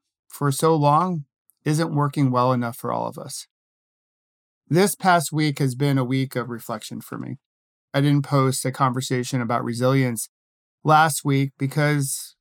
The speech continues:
I wanted to give other voices space. I wanted to listen. I wanted to learn and reflect on how I was showing up for our Black community, my friends of color. And as I shared in other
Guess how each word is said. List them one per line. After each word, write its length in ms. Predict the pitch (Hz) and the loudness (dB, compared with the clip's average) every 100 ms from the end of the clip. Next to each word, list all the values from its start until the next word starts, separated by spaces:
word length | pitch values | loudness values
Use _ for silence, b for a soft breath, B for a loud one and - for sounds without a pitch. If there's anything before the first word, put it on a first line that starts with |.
| _ | _
I 60 | 143 | 0
wanted 320 | 151 170 175 | 2 2 0
to 60 | |
give 560 | 147 165 160 156 139 - _ | 0 2 2 2 -2 -8 _
other 220 | 151 156 | 0 2
voices 840 | 131 143 143 135 143 139 123 - - _ - | 2 2 2 0 0 0 0 -6 -12 _ -14
space. 520 | - 123 92 - - _ _ _ _ _ _ _ _ - | -10 -10 -8 -10 -12 _ _ _ _ _ _ _ _ 2
I 60 | 160 | 4
wanted 260 | 170 170 | 6 4
to 80 | 151 | 4
listen. 680 | 131 151 - 160 156 151 139 - _ _ | 2 2 2 2 2 0 -4 -10 _ _
I 80 | 135 | 2
wanted 260 | 139 139 | 4 4
to 80 | 131 | 2
learn 580 | 123 135 131 135 135 131 _ _ _ - | 2 2 4 4 2 0 _ _ _ -2
and 140 | 147 | 0
reflect 560 | 151 139 185 202 143 - - | 2 0 0 0 0 -6 2
on 440 | 135 143 139 135 - _ _ _ | 4 4 2 0 -6 _ _ _
how 240 | - 175 | 4 6
I 160 | 175 165 | 6 4
was 180 | 151 143 | 2 0
showing 380 | 151 139 139 | 0 2 4
up 340 | 143 127 120 _ _ _ _ _ _ _ _ _ _ | 4 4 0 _ _ _ _ _ _ _ _ _ _
for 520 | - 135 135 135 139 _ _ _ - | 0 4 4 2 -4 _ _ _ -4
our 120 | 135 | 0
Black 280 | 139 139 135 | 2 2 2
community, 460 | 147 165 131 107 - _ _ _ | -2 0 -2 -4 -16 _ _ _
my 120 | 131 | -8
friends 260 | 127 135 135 | -2 0 0
of 80 | 135 | 0
color. 300 | 165 135 135 _ _ _ _ _ _ _ _ _ _ | -2 -2 -6 _ _ _ _ _ _ _ _ _ _
And 140 | 160 165 | 2 4
as 200 | 175 170 | 4 4
I 100 | 185 | 0
shared 380 | 139 202 202 180 | 2 2 2 2
in 140 | 156 | 0
other 380 | - 156 156 139 | 0 2 2 0